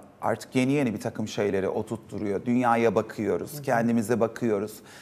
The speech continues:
Speaker 1: "Aa, o öyle değilmiş de böyleymiş." dediğimiz şeyler de oluyor. O yüzden kafa karışıklığının olması bence çok, e, normalmiş gibi
Speaker 2: Öğreniyoruz,
Speaker 1: geliyor.
Speaker 2: değil mi?
Speaker 1: Kesinlikle öğreniyoruz.
Speaker 2: Hı hı.
Speaker 1: Önemli olan bence iyi niyet diye düşünüyorum.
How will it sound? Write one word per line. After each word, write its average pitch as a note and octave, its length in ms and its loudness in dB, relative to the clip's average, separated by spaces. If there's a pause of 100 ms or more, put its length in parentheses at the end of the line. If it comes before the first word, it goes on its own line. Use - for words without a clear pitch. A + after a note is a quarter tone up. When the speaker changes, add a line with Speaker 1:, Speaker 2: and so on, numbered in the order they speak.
(140)
Speaker 1:
"Aa, C#3 300 4
o C3+ 200 2
öyle C3 220 2
değilmiş B2+ 360 2
de G#2+ 120 2
böyleymiş." A#2+ 640 2 (260)
dediğimiz A#2 420 4
şeyler B2 520 6
de G#2+ 40 4
oluyor. C3 240 2
O E3+ 40 2
yüzden D#3+ 220 2
kafa E3+ 280 -4
karışıklığının D#3+ 560 -2
olması D3+ 360 0
bence D3+ 220 2
çok, - 280 -8 (360)
e, B2+ 320 2
normalmiş C#3+ 560 6
gibi D4+ 60 8
Speaker 2:
Öğreniyoruz, D#4+ 340 8
Speaker 1:
geliyor. F#3 220 4
Speaker 2:
değil C4+ 100 6
mi? F#3+ 200 6
Speaker 1:
Kesinlikle A#3+ 480 4
öğreniyoruz. A2 640 2
Speaker 2:
Hı - 40 0
hı. D#3 40 4
Speaker 1:
Önemli F3 280 2
olan E3+ 240 4
bence E3 320 2
iyi D3+ 240 0
niyet A2 280 0
diye G2+ 200 -2
düşünüyorum. G#2 520 -2